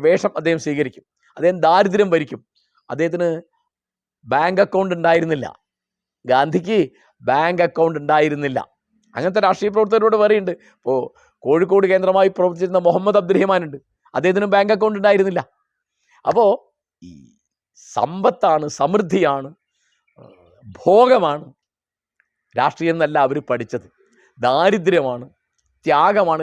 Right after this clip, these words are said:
രാഷ്ട്രീയം എന്നാണ് പഠിച്ചത്. അതുകൊണ്ട്, ആ, കുട്ടികളുടെ മുമ്പിൽ മുഖ്യമന്ത്രി, അദ്ദേഹത്തിൻ്റെ കൂടെ വിദ്യാഭ്യാസ മന്ത്രിയുണ്ട്, ഉന്നത വിദ്യാഭ്യാസ മന്ത്രിയുണ്ട്, അവരൊക്കെ വെക്കുന്ന മാതൃക എന്ന് പറയുന്നത് ഒരടി പോലും നടക്കരുത്. നമ്മൾ വലിയൊരു സൗകര്യമുള്ള,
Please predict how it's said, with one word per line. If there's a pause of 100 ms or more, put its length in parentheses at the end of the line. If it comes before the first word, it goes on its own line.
രാഷ്ട്രീയം (360)
എന്നാണ്
പഠിച്ചത്. (640)
അതുകൊണ്ട്, (800)
ആ, (240)
കുട്ടികളുടെ
മുമ്പിൽ (540)
മുഖ്യമന്ത്രി, (500)
അദ്ദേഹത്തിൻ്റെ
കൂടെ
വിദ്യാഭ്യാസ
മന്ത്രിയുണ്ട്, (300)
ഉന്നത
വിദ്യാഭ്യാസ
മന്ത്രിയുണ്ട്, (340)
അവരൊക്കെ
വെക്കുന്ന (120)
മാതൃക (100)
എന്ന്
പറയുന്നത് (400)
ഒരടി
പോലും
നടക്കരുത്. (560)
നമ്മൾ (120)
വലിയൊരു (640)
സൗകര്യമുള്ള,